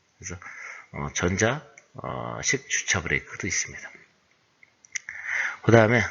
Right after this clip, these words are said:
어, 자, 어, 보조 브레이크에는 엔진 브레이크 있어요. 엔진 브레이크. 엔진 브레이크는,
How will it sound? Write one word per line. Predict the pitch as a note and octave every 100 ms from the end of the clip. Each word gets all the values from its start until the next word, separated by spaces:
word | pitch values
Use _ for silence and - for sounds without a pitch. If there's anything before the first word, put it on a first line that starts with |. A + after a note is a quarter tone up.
| - -
어, | F2 E2+ D#2+ D2+ C#2+ D#2 - - - - - -
자, | - - - - - - - -
어, | E2+ D#2+ D2+ - G2 -
보조 | D#3 F3+ E3+
브레이크에는 | B2+ G#2+ - E2 F2+ A#2 E2+ - _ -
엔진 | A2+ F3 G3+
브레이크 | C3 F2+ C2+
있어요. | - - -
엔진 | - -
브레이크. | - - - -
엔진 | B2 D#3
브레이크는, | C3 G#2+ B2 B2+